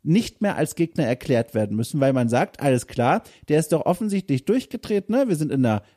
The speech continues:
Anführungszeichen, Irrenanstalt, die Figur verhält sich manisch, nicht wie ein, in Anführungszeichen, normaler Mensch, alles klar,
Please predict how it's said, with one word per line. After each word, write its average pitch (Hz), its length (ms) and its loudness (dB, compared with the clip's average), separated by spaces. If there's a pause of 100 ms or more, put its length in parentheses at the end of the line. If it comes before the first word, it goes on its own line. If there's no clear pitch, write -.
(120)
Anführungszeichen, 110 760 -2
Irrenanstalt, 139 1000 0 (240)
die 123 80 -4
Figur 127 560 2 (120)
verhält 131 400 0
sich 131 200 -6
manisch, 160 800 0
nicht 143 280 0
wie 135 100 -2
ein, 135 120 0
in 120 100 -2
Anführungszeichen, 131 500 -2
normaler 147 400 2
Mensch, 185 240 0
alles 139 260 0
klar, 156 300 2